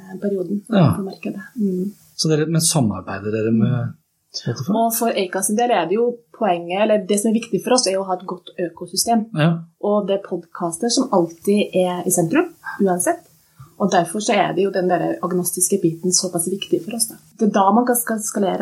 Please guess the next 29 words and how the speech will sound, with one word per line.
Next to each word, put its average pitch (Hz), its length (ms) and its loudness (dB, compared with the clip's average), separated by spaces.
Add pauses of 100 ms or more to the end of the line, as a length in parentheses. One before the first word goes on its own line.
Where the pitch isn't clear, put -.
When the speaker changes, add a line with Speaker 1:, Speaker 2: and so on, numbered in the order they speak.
Speaker 1:
det 208 40 0
er 220 60 0
da 196 140 2
man 208 120 4
kan 208 240 2
begynne 196 220 4
å 185 80 -10
snakke 208 200 -6
om 196 60 2
et 196 220 -4
marked 208 300 0
som 202 120 0
kan 208 140 4
vokse. - 320 0 (160)
Speaker 2:
Ja, 180 300 2
ja, 170 140 -2
men 180 180 0
det 180 80 2
er 175 40 2
jo 170 60 2
ekstra 175 200 2
hyggelig 143 280 2
at, - 60 -4
eh, 151 280 0
Spotify - 680 -2 (100)
også 131 240 0
har 120 140 0
det 120 120 0
agnostiske 120 640 0